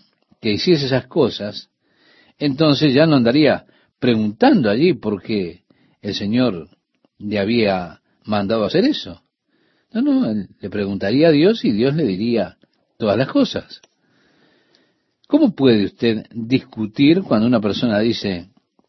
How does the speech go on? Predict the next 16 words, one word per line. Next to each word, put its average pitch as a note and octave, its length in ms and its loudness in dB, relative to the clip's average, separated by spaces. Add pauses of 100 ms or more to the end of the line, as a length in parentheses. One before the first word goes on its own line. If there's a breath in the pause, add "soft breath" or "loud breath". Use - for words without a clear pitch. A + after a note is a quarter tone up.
(160)
por G2 160 -6
ejemplo, G2+ 460 -4 (1200 loud breath)
"El G2+ 140 -8
Señor A#2+ 320 0
me G#2+ 100 4
dijo G#2+ 260 0
que F#2+ 100 -6
hiciera F#2 360 -4
esto"? - 380 -16 (2250)
Usted C#3 160 -4
necesita C#3 480 0
ser C#3 300 0 (100)
cuidadoso A2+ 880 2
acerca G2 460 -6
de E2+ 140 -10
eso. - 280 -16